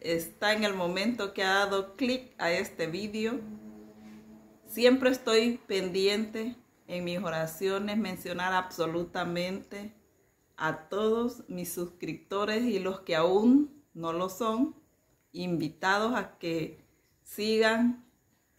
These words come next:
este espacio desde mi bella Honduras. Que Dios omnipotente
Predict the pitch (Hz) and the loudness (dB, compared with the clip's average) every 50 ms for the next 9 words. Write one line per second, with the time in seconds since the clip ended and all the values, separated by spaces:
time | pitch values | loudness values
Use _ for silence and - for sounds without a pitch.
0 | _ _ _ _ _ _ _ _ - 175 185 196 - - - 165 165 165 - - | _ _ _ _ _ _ _ _ -6 -4 -4 -4 -4 -6 -6 -6 -6 -6 -6 -4
1 | 269 277 294 294 - - 302 302 320 320 - - _ _ _ _ _ _ _ _ | -2 -2 -2 -2 -4 -6 -4 -6 -6 -8 -12 -18 _ _ _ _ _ _ _ _
2 | _ _ _ - 170 180 180 160 180 175 170 170 165 170 190 208 214 220 214 214 | _ _ _ -6 -4 -4 0 2 2 2 2 2 -2 0 0 2 4 4 4 4
3 | 208 208 208 208 - 233 240 254 262 254 262 285 - - - - _ _ _ _ | 2 2 0 0 0 2 2 2 2 0 0 -2 -6 -8 -16 -20 _ _ _ _
4 | _ _ _ _ _ _ _ _ _ _ _ _ _ _ _ _ _ _ _ _ | _ _ _ _ _ _ _ _ _ _ _ _ _ _ _ _ _ _ _ _
5 | _ _ - 165 165 165 180 185 202 214 240 208 208 202 196 190 175 - - 151 | _ _ -2 0 0 2 2 2 2 2 0 -2 -2 -4 -4 -6 -6 -8 -8 -10
6 | 151 - - 190 190 214 233 - - 202 202 214 214 214 - | -10 -8 -6 -4 -4 -4 -4 -4 -6 -8 -8 -8 -10 -12 -14